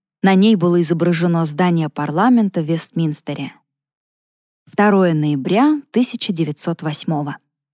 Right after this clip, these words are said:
Моя дорогая Эсме, ты сказала мне однажды, что наш лозунг должен звучать как «нужны слова, а не дела». А я смеялась над твоей наивностью.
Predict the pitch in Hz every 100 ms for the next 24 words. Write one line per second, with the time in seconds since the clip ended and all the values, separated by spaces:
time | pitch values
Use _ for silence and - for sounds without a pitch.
0 | _ _ _ _ _ _ 208 233 240 214
1 | 220 208 208 202 190 - 190 180 170 -
2 | 165 165 185 _ _ _ _ - 254 240
3 | 269 226 285 285 247 233 247 220 247 311
4 | 254 233 220 - 240 240 214 220 - -
5 | 247 349 277 233 208 196 285 233 240 196
6 | 208 - 254 254 - 233 226 - _ _
7 | _ - 202 226 196 240 220 - 185 170
8 | 160 220 330 311 _ - 226 220 175 202
9 | 190 170 143 _ _ _ _ _ 269 277
10 | 294 277 247 247 233 262 254 220 220 196
11 | - 190 190 190 180 175 165 156 165 -
12 | - 170